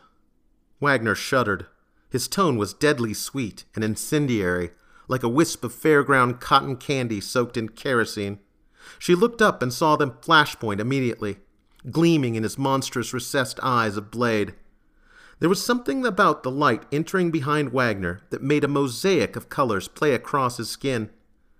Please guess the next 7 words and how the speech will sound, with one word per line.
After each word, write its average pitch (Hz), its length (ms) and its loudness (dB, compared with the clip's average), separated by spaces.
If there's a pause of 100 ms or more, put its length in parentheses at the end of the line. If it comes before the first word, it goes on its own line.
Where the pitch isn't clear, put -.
(800)
"To 80 80 -8
what - 200 -4
do 113 160 -2
I 107 280 2
owe 110 200 2
the 107 120 -4
pleasure, 98 520 -2